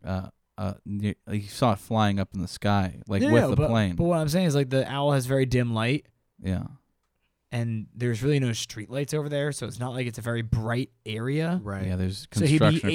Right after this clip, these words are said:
Speaker 1: across
Speaker 2: able
Speaker 1: the
Speaker 2: to
Speaker 1: street.
Speaker 2: look up and, like, fully see a plane, you know?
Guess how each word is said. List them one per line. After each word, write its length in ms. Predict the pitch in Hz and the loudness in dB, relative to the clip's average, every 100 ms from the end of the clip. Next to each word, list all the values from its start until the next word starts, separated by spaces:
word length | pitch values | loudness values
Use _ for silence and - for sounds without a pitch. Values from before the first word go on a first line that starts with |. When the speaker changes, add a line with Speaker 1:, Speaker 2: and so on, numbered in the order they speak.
| 170 | 4
Speaker 1:
across 60 | 160 | 6
Speaker 2:
able 120 | 147 | 4
Speaker 1:
the 60 | 131 | 6
Speaker 2:
to 40 | 131 | 6
Speaker 1:
street. 100 | 127 | 4
Speaker 2:
look 140 | - | 4
up 240 | 135 123 123 | 2 0 -4
and, 100 | 120 | -4
like, 240 | 120 - - _ _ _ - | -6 -8 -20 _ _ _ -8
fully 400 | - 175 156 120 | 0 4 4 2
see 340 | - 143 135 | 2 4 4
a 80 | 107 | 2
plane, 520 | - 143 131 80 - _ _ | 0 0 0 -4 -14 _ _
you 140 | 123 120 | -6 -2
know? 320 | 117 117 | -2 -4